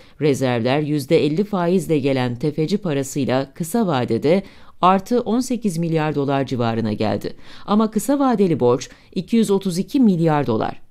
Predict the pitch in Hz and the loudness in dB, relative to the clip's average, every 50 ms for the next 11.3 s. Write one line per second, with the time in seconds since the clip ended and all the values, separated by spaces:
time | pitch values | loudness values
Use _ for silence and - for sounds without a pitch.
0 | - - - - - 165 151 147 131 120 120 120 123 117 - - 127 107 117 127 | -20 -18 -14 -4 0 2 2 2 2 0 -2 -4 -6 -8 -4 -4 -2 -2 0 -2
1 | 131 131 - - 120 - - - - - - - - - - 160 156 - - 147 | -2 -4 -4 -6 -8 -8 -8 -12 -20 -20 -20 -20 -14 -8 -6 -6 -6 -4 -6 -4
2 | 143 135 131 127 131 131 - - - - 143 127 120 117 113 110 - - - - | -2 0 0 0 -2 -4 -6 -8 -6 -6 -4 -4 -2 -2 0 -2 -2 -4 -6 -10
3 | - - - - - - 147 185 196 208 208 214 220 240 240 233 269 226 247 233 | -16 -20 -20 -18 -12 -2 0 2 4 4 4 4 2 2 2 2 4 4 4 4
4 | 220 226 220 214 220 226 277 277 - 196 190 185 190 196 190 185 180 226 254 247 | 4 4 4 4 4 4 2 0 -2 -2 -2 0 0 0 0 2 2 2 0 2
5 | - 214 165 170 160 - 165 151 139 147 143 139 135 135 135 147 143 143 135 135 | 0 -2 -2 0 -2 -2 -2 0 0 0 0 0 0 -2 -2 -4 -2 -2 0 0
6 | 135 131 135 143 135 135 135 - 180 165 175 175 170 160 160 170 156 147 139 131 | 0 0 0 -2 -2 -2 -2 -2 -2 -2 0 0 0 0 0 -2 -2 -2 0 -2
7 | 135 131 - 139 135 127 131 127 123 120 127 131 127 - 143 131 127 120 120 107 | -2 -2 -2 -2 -2 0 0 0 0 0 0 -2 -2 -2 -2 -2 0 0 -2 -2
8 | - 120 120 139 160 151 131 113 101 135 165 214 220 - - - - - - - | -2 -2 0 0 0 0 0 0 0 0 -2 -2 -2 -6 -10 -18 -18 -16 -16 -16
9 | - - - 170 165 165 170 180 180 180 180 - - 190 156 143 190 233 233 208 | -10 -4 -2 -2 -2 0 0 -2 -2 -2 -2 -4 -2 -2 0 0 0 0 0 0
10 | 202 180 165 160 - 139 123 120 120 143 151 151 143 131 131 135 127 120 117 117 | 0 0 0 0 -2 -2 -2 -2 -2 -2 -2 -2 -2 -2 -2 -2 -2 -4 -4 -6
11 | - 123 131 139 175 170 | -4 -2 0 0 0 -2